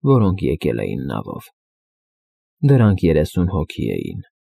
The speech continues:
որովհետև Հավրում մենք հանդիպել էինք մի ուրիշ խմբի, որը միացավ մեզ։ Նրանց երկար քննելուց հետո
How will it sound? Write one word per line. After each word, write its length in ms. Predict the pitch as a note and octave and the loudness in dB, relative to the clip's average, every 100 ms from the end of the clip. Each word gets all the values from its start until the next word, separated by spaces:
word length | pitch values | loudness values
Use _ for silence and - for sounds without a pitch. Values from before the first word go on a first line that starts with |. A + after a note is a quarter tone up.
| _ _ _ _ _ C#3+ | _ _ _ _ _ 2
որովհետև 600 | C#3 A2 F#2 E2 D2+ G2 | 6 6 4 4 2 4
Հավրում 420 | E2 E2 G2 F#2 | 2 4 4 4
մենք 320 | C2+ A1+ - | 0 -2 -2
հանդիպել 560 | E2+ E2 D2 - E2 C#2+ | 0 0 0 0 0 0
էինք 260 | B1+ E2 | -2 -4
մի 160 | F#2 D#2+ - | -2 -2 -2
ուրիշ 380 | G2+ F#2 F#2+ - | -2 0 -2 -4
խմբի, 460 | - G1+ - - G1+ - _ | -6 -6 -4 -6 -6 -12 _
որը 320 | B2 A#2+ F2+ | 2 4 4
միացավ 580 | B1 G1+ A#1 - - A#1 | 0 -2 -4 -6 -6 -4
մեզ։ 300 | G1+ G1+ A2+ - _ _ _ _ _ _ _ _ _ _ _ - | -6 -8 -10 -16 _ _ _ _ _ _ _ _ _ _ _ 2
Նրանց 440 | C3 G#2 F2+ E2+ | 4 6 4 2
երկար 480 | C#2+ C#2 F2 E2+ D#2+ | 2 0 2 0 0
քննելուց 600 | - G2 F2+ D#2+ D2+ D#2 | 0 2 4 2 0 -2
հետո 280 | B1+ - D#2+ | -4 0 0